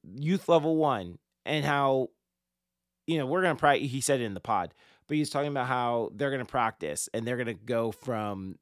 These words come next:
you know, nine A M to five P M. And he'll say, like,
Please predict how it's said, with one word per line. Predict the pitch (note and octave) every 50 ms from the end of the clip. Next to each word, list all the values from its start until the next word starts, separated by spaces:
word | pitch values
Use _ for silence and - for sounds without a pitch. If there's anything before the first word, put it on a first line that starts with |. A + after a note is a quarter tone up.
| _ _ _
you | B2+ B2+ A#2+
know, | G#2 F#2 F#2 F#2 - _ _ _ -
nine | A2 B2+ C#3+ D3+ C#3+ C#3 C#3+ C#3+ C#3
A | C#3 C3+ C3+ C3+
M | C3 C3 B2
to | A#2 -
five | - - C#3+ B2+ B2+ B2+ G#2+ -
P | - - C3 B2 A#2
M. | F#2+ E2 C2 B1 A2 - _ _ _ - - - _ _ _ _
And | B2+ C3 B2+ B2 A#2 A2+ A2 A2 G#2+ G#2+ G#2+ G#2+ - _ _ _ _ _ _ _ _ _ _ _ _ _ _ _ _ _ _ _ _ -
he'll | D3 C3 A#2+
say, | - C3+ C3 B2 A2+
like, | A2 G#2+ -